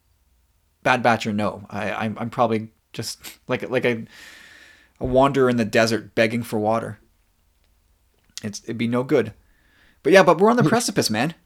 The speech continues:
Speaker 1: We are on the precipice. Like, Visions comes out the day after tomorrow. We're gonna get into that. All the reviews of that so far are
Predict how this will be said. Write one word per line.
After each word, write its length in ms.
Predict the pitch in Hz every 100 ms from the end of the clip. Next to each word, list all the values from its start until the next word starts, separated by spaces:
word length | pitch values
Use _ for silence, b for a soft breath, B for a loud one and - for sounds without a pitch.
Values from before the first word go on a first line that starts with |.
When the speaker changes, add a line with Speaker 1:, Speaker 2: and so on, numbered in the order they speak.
| -
Speaker 1:
We 140 | 170
are 120 | 175
on 140 | 170 190
the 80 |
precipice. 640 | 175 160 185 185 98 - -
Like, 240 | 113 -
Visions 440 | - 131 165 190 170
comes 260 | 185 151
out 220 | 160 160 -
the 140 | 117
day 180 | 110 151
after 240 | 175 180 151
tomorrow. 560 | - 127 123 165 202 b b b b b b b _ _ _ _ _ _ _ _ _ -
We're 120 | 131
gonna 160 | 165
get 140 | 160 170
into 140 | 165
that. 260 | 131 131 160 -
All 240 | - 160 185
the 80 | 165
reviews 340 | 131 131 143
of 80 | 113
that 260 | 120 117
so 200 | - 135
far 280 | 127 131 117
are 340 | - 107 104